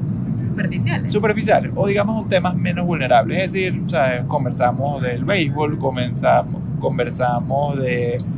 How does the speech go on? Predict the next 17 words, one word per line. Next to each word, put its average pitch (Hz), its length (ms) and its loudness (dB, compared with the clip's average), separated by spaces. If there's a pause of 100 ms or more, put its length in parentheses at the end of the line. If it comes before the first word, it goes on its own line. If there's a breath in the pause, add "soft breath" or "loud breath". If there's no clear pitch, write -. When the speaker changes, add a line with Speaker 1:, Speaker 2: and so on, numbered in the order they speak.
(260)
Speaker 2:
eh, 120 420 -2 (120)
noticias, 143 880 -2
de 123 120 -2
Speaker 1:
Carros. - 100 -2
Speaker 2:
geopolítica, 131 840 0
de 120 140 2
carros, 156 560 0
de 131 100 -4
Speaker 1:
Viajes. 202 160 0
Speaker 2:
cosas, 180 300 0 (400 loud breath)
viajes, 165 480 2
conversamos 220 420 0
de - 40 -2
todas 175 200 -2
esas 165 100 -2
cosas, 139 440 0
pero 170 280 0